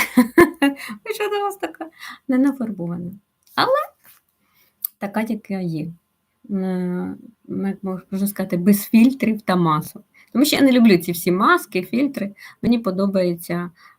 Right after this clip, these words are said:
е, естественно, краса. Забула, як вона українською мовою.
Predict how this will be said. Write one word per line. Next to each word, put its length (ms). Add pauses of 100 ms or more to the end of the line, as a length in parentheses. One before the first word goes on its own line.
(140)
е, 260 (960)
естественно, 600
краса. 440 (160)
Забула, 380
як 100
вона 220
українською 640
мовою. 460